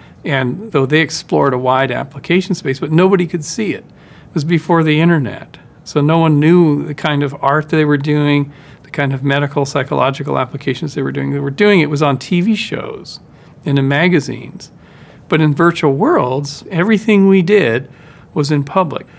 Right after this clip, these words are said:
We could do a virtual university experiment, and people would come in in their avatars and build a classroom. Kids from all over the world built a floating city called Sky City as a collaborative project. It blew their teachers away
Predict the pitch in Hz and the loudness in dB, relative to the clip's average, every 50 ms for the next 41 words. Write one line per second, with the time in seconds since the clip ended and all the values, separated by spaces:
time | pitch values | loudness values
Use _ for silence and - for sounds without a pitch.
0 | - - - - 147 139 170 147 139 151 143 139 135 135 143 139 139 - 147 135 | -20 -14 -6 -4 -4 -2 -2 -4 0 0 0 0 2 2 0 0 2 0 -2 0
1 | 139 143 143 143 139 160 185 202 - - - 139 135 - - - - - 147 143 | 2 2 2 2 2 2 2 2 0 -2 -6 -6 -6 -6 -12 -12 -8 -8 -6 -6
2 | 147 - - - - 139 139 - 147 139 147 139 - - - - 160 151 156 151 | -6 -8 -8 -8 -8 -8 -4 -4 -4 -4 -2 -6 -6 -6 -4 -2 0 2 2 2
3 | 151 147 143 139 139 135 131 131 139 147 151 - 143 139 143 139 - 135 117 139 | 2 2 2 2 2 2 0 0 -2 -2 -4 -6 -8 -10 -8 -8 -8 -8 -4 -2
4 | 143 135 135 139 131 123 - - - 139 147 160 165 - - - 151 - - - | -2 0 0 0 -2 -2 -8 -8 -6 -4 -4 -4 -6 -8 -12 -12 -10 -10 -10 -12
5 | - - - - - - - - - - - - - - 220 185 147 143 143 - | -16 -16 -18 -20 -20 -20 -20 -20 -20 -20 -14 -4 0 0 0 0 0 -4 -6 -6
6 | - 160 147 147 143 139 143 135 127 135 131 135 131 139 143 147 139 135 147 165 | -4 0 0 2 2 4 2 2 0 -2 -4 -2 0 2 2 2 2 0 -2 -4
7 | 170 170 175 - - 160 139 139 139 147 135 - - 156 143 151 143 147 135 131 | -8 -10 -12 -6 -2 0 0 0 0 -4 -8 -4 -2 0 0 2 2 2 0 0
8 | 127 - - - 180 160 156 127 131 - - - 143 131 135 139 - - - 156 | -2 -4 -2 0 0 2 2 0 -4 -6 -6 -4 -2 -2 -2 -4 -8 -6 -4 -2
9 | 143 139 139 139 - - - 170 160 151 135 143 139 120 - 139 - - - 135 | -2 -2 -2 -4 -4 0 0 0 2 2 0 -2 -4 -6 -6 -8 -4 -2 0 2
10 | 139 135 135 135 139 147 143 139 127 123 - - - 147 139 147 151 139 147 175 | 2 2 0 0 -2 -2 -4 -4 -6 -10 -12 -8 -4 -4 -2 -2 -2 -4 -4 -6
11 | 143 151 - - - - - - - - - - - - - - 147 135 135 175 | -6 -8 -10 -12 -14 -20 -20 -20 -20 -20 -20 -20 -20 -20 -12 -10 -8 -2 2 4
12 | 180 170 156 143 123 120 - - 175 165 - - 160 156 147 135 - - - - | 4 6 6 4 2 0 -4 -6 -6 -6 -4 -6 -6 -6 -6 -8 -12 -14 -12 -8
13 | 175 139 127 135 143 135 117 117 156 175 - | -8 -6 -4 -2 -2 -2 -4 -6 -8 -12 -16